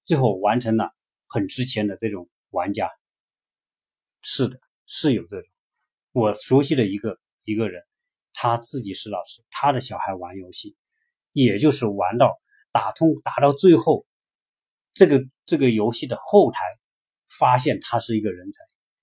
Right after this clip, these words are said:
最后毕业请他去工作，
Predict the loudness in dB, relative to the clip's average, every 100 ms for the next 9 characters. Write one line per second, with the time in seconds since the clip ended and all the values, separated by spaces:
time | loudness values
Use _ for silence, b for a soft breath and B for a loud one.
0 | _ _ _ 0 2 2 0 _ _ -4
1 | 2 2 2 -4 -4 -4 -4 -4 -4 -2
2 | -4